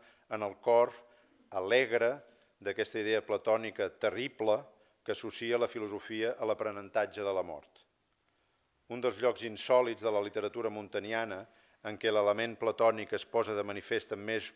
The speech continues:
originalitat, el trobo en un dels pocs textos que s'escapen de la tonalitat literàriament esportiva dels assaigs. Em refereixo a una carta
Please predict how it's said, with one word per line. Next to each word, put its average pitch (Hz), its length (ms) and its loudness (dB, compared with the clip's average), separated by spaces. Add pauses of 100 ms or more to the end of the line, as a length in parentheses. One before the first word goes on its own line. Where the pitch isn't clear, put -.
(100)
originalitat, 107 920 0 (800)
el 107 80 0
trobo 139 500 6
en 120 140 2
un 139 200 -4
dels 123 260 2
pocs - 560 2 (420)
textos 127 720 -2
que 113 100 -2
s'escapen 123 720 -2
de 110 120 0
la 107 100 2
tonalitat 110 720 0 (400)
literàriament 113 920 0 (160)
esportiva 107 920 -2
dels 107 300 0
assaigs. - 500 -6 (640)
Em 104 100 -12
refereixo 131 500 0
a 131 80 -2
una 120 180 -4
carta 120 500 2